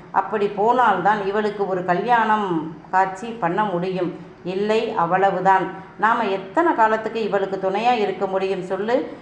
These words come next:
நம்ம தேவைக்காக இவளுடைய வருங்கால வாழ்க்கையை நாம கெடுத்துடக்கூடாது, சரியா? என்றார். ஆச்சியும் யோசித்துவிட்டு, "சரி, இவளுக்கு நல்லது எதுவோ அதை செய்யுங்க" என்றார்.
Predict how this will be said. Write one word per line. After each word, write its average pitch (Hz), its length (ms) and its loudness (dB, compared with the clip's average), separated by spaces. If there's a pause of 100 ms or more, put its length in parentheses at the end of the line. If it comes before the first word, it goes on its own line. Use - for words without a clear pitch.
(140)
நம்ம 196 340 2
தேவைக்காக 220 720 2
இவளுடைய 220 600 2
வருங்கால 220 480 4
வாழ்க்கையை 202 640 2
நாம 175 340 2
கெடுத்துடக்கூடாது, 185 1000 2
சரியா? 208 460 2 (480)
என்றார். 202 600 2 (580)
ஆச்சியும் 220 640 -4
யோசித்துவிட்டு, 214 760 -2 (500)
"சரி, 185 580 -2
இவளுக்கு 226 400 -2
நல்லது 214 500 0
எதுவோ 196 340 0
அதை 180 180 2
செய்யுங்க" 196 420 -4 (300)
என்றார். 185 580 0